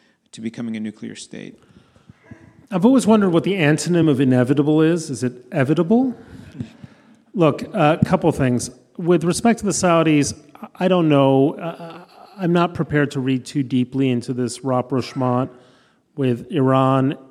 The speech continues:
Speaker 2: It seemed to me mainly an effort to cool down tensions. The Sunni world and the Shiite world have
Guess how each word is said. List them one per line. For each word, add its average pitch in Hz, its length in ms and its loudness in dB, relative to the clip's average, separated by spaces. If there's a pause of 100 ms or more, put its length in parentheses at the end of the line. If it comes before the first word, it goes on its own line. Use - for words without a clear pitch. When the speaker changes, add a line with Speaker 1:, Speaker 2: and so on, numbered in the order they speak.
(100)
Speaker 2:
It 147 200 -8
seemed 170 300 -2
to 151 100 -4
me 131 520 0 (640)
mainly 156 400 2
an 139 80 2
effort 135 340 0 (120)
to 123 520 2 (680)
cool 151 300 0
down 127 320 0
tensions. 131 800 -4 (580)
The 185 200 -8
Sunni 196 500 2
world 143 800 2
and 139 160 -6
the 123 60 -4
Shiite 147 500 -2
world 123 540 0 (640)
have 135 500 -4